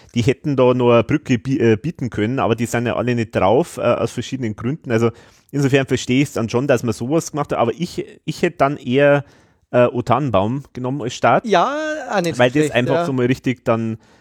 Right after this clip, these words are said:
Speaker 1: so, so, so Power am Anfang ist und, und eigentlich ins Thema ja super einführt und das Schlingelbell ist schon eher was Spezielleres. Das ist jetzt, äh,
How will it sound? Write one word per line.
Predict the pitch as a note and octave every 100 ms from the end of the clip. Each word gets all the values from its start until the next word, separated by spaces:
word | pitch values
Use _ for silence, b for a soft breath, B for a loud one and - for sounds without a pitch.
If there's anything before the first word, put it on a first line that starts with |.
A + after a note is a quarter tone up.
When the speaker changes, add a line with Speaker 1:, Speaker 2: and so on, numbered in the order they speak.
| b b
Speaker 1:
so, | - A2+
so, | A2 A2 G#2
so | -
Power | G#2 - A2+ C3+
am | A2
Anfang | - A#2+ - A2+
ist | G#2+ A#2+ A#2+
und, | A2
und | G#2+ A2+ A2 -
eigentlich | A2 B2 - -
ins | A#2+ -
Thema | A#2 C#3 A#2+
ja | G2+
super | - G#2+
einführt | C2 G2 - B2+
und | A#2+ A2
das | -
Schlingelbell | C3 D3+ C#3+ C3
ist | A#2 B2+
schon | - -
eher | B2
was | A#2 -
Spezielleres. | G#2+ - G#2 A#2+ G2 -
Das | G2 A2
ist | A2
jetzt, | G2+ - -
äh, | G2